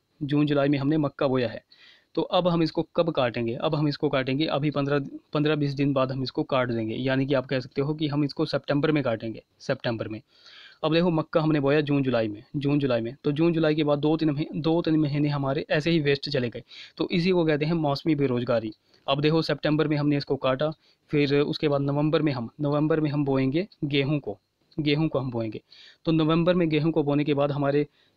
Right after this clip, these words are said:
तीन चार महीने वेस्ट चले जाएंगे, यानी कि देखो, उसके बाद हम जा कर के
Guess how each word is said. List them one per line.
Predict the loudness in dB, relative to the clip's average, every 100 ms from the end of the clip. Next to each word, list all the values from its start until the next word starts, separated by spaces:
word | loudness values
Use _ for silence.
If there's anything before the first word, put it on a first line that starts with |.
| _
तीन | 0 2
चार | 2 2 2
महीने | 2 0
वेस्ट | 2 0 0
चले | 0 0
जाएंगे, | 2 0 0 0
यानी | 2 0
कि | 0 -4
देखो, | 0 0 0 -4 -8 _ -6
उसके | -2 0
बाद | 2 2
हम | 0
जा | 0 0
कर | -2
के | -4